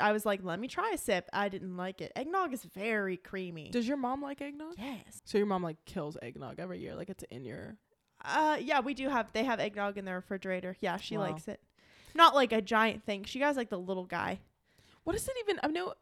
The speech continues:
Speaker 2: like, obviously it's called eggnog. It has eggs in it, but, like, what else
Speaker 1: I don't
Speaker 2: is
Speaker 1: know
Speaker 2: it?
Speaker 1: what it is. I thought it was milk.
Speaker 2: Yeah, I thought
Speaker 1: Like,
Speaker 2: it was milk.
Speaker 1: eggs and milk, and it's got some spices in there. Some, like,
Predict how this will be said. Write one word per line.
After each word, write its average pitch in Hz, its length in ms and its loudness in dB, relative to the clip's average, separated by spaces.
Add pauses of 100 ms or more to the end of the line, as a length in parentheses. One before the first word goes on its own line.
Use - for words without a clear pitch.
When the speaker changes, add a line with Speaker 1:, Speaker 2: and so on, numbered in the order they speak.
Speaker 2:
like, - 160 -6 (140)
obviously 269 340 0
it's 214 100 -4
called 220 180 0
eggnog. 165 380 -4
It 165 80 -2
has 175 260 -2
eggs 160 280 -4
in 143 80 -2
it, - 160 -8
but, - 120 -2
like, 180 220 0
what 247 180 -4
else 254 180 -2
Speaker 1:
I - 20 -4
don't - 100 -2
Speaker 2:
is 202 80 -2
Speaker 1:
know 196 80 -2
Speaker 2:
it? - 80 -6
Speaker 1:
what 294 80 -6
it 349 40 -4
is. 370 200 -6
I 254 80 -10
thought 370 100 -6
it 359 40 -2
was 254 120 -6
milk. 247 400 -4 (280)
Speaker 2:
Yeah, 254 220 -2
I - 20 0
thought - 140 -4
Speaker 1:
Like, 320 40 4
Speaker 2:
it 320 60 4
was 277 100 -2
milk. 254 140 2
Speaker 1:
eggs 285 240 0
and 254 180 -2
milk, 254 240 0
and 269 100 -2
it's 254 120 -6
got 285 200 0
some 240 120 -6
spices 262 520 0
in 311 120 -2
there. 311 180 -2
Some, 247 240 -6
like, 220 300 -2